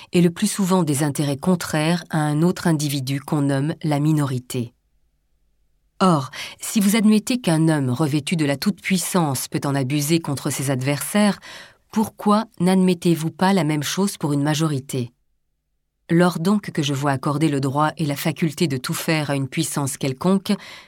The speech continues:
qu'on l'appelle peuple ou roi, démocratie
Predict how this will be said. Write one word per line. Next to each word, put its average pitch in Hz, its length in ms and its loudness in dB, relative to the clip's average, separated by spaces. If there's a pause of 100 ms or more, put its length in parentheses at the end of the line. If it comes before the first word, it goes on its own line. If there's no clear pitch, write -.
(220)
qu'on 175 140 2
l'appelle 147 600 0
peuple 143 340 -2
ou 143 140 -2
roi, 151 340 0 (520)
démocratie 151 800 0